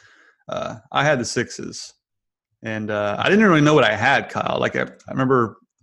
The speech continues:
having them, but, like, I didn't know they were gonna be-, <laughs> become what they are now, you know, uh, obviously. But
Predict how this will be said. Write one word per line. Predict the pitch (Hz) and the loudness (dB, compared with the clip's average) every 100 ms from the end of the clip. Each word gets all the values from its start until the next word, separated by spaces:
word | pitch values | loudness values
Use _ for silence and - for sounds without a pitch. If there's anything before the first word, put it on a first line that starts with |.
| - | -8
having | 117 135 127 107 | -2 0 0 -2
them, | 104 107 | -2 -2
but, | 110 - | -2 -2
like, | - 123 | -6 -2
I | |
didn't | 127 123 | 0 0
know | 120 120 | 0 2
they | 117 | 2
were | 113 | 0
gonna | 117 | -4
be-, | 101 - - | -8 -14 -12
<laughs> | 110 - | -10 -4
become | 147 139 - 151 143 | -2 -2 0 0 0
what | 139 - | -2 0
they | 143 131 | 2 2
are | 123 117 | 2 2
now, | 113 127 110 107 | 0 0 0 0
you | 117 | -2
know, | 117 120 123 - - - - - | -4 -6 -8 -16 -20 -20 -20 -6
uh, | 120 113 110 113 - - _ _ | -4 -2 -4 -6 -10 -16 _ _
obviously. | 120 110 113 - 117 110 104 | -2 -2 -4 -6 -6 -6 -4
But | 120 - | -4 -4